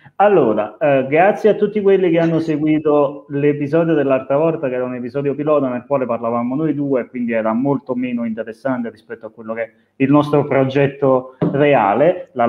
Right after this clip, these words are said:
live è partita, da, a partire da oggi, che è il primo episodio vero, abbiamo un ospite esperto con il quale parlare, abbiamo già un attimino aizzato la polemica lui in realtà, quindi siamo molto, eh, contenti di questa cosa.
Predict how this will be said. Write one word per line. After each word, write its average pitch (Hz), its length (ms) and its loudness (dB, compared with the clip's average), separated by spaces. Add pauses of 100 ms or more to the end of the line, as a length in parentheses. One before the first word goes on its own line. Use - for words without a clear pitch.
(120)
live 110 220 2
è - 20 0
partita, 175 760 0
da, 135 100 0
a 123 40 0
partire 170 460 0
da 147 240 0 (100)
oggi, 147 680 0
che 110 140 -10
è 101 40 -10
il 98 140 -20
primo 156 220 -2
episodio 131 400 -2
vero, 131 640 2 (220)
abbiamo 147 380 2
un 170 100 2
ospite 185 600 0
esperto 180 760 2
con 135 120 -2
il 117 120 -8
quale 135 300 0
parlare, 143 760 0
abbiamo 113 340 -6
già 123 240 -6
un 123 120 -4
attimino 120 880 -4 (140)
aizzato 123 540 0
la 120 140 2
polemica 127 440 2
lui 117 240 0
in 104 60 -4
realtà, 107 380 0
quindi 120 260 0
siamo 110 260 -2
molto, 123 1040 0
eh, - 40 -20
contenti 143 500 2
di 120 160 0
questa 123 300 0
cosa. 127 320 2